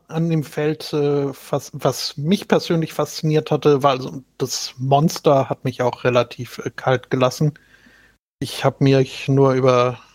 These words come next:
ein bisschen mit der Logistik der drei, drei Lieder beschäftigt, aber ansonsten war mir das Auge relativ egal.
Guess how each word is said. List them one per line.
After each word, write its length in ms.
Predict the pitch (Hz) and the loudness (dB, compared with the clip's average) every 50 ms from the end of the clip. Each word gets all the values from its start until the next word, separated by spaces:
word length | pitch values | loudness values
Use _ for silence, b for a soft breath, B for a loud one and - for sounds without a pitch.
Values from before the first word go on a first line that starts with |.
| b b b b b | b b b b b
ein 160 | 151 143 127 | -8 -8 0
bisschen 460 | - 185 196 - - 185 160 147 143 | 0 0 0 2 2 2 2 2 2
mit 320 | 139 139 - - - - - | 2 0 -2 -4 -8 -2 0
der 200 | 143 135 131 131 | 0 2 2 0
Logistik 680 | 131 135 127 - 147 139 - - - 143 - _ _ | -2 -4 -2 -2 -4 -4 -4 -6 -8 -8 -8 _ _
der 480 | - 135 127 127 127 127 127 127 127 - _ | 0 2 4 4 2 2 0 -2 -4 -6 _
drei, 840 | - - - 131 131 135 135 131 131 131 131 131 127 127 131 131 - | -6 -2 0 2 2 4 2 2 0 0 -2 -2 -2 -4 -4 -6 -10
drei 220 | - - 135 131 | -4 0 0 2
Lieder 380 | 127 127 151 160 151 156 143 139 | 2 2 0 2 2 4 2 2
beschäftigt, 680 | 131 143 - - - - - - - 156 143 - - - | 2 -2 -2 0 -2 -2 -2 -2 -6 -6 -6 -4 -2 0
aber 180 | 127 139 135 | 2 2 2
ansonsten 800 | 131 127 120 - 147 143 131 - - - 143 131 127 127 123 - | 2 0 0 0 0 0 0 -2 -2 -2 -2 -2 -2 -6 -2 0
war 120 | - 127 127 | 0 2 2
mir 120 | 135 139 | 2 2
das 200 | 135 135 127 - | 0 0 0 2
Auge 340 | 123 131 131 127 131 123 - | 0 0 2 0 -2 0 2
relativ 460 | 135 131 151 160 156 - 156 143 - | 2 4 4 2 2 -2 -8 -8 -8
egal. 460 | 143 127 135 131 131 135 160 175 B | -4 0 2 2 4 4 2 0 B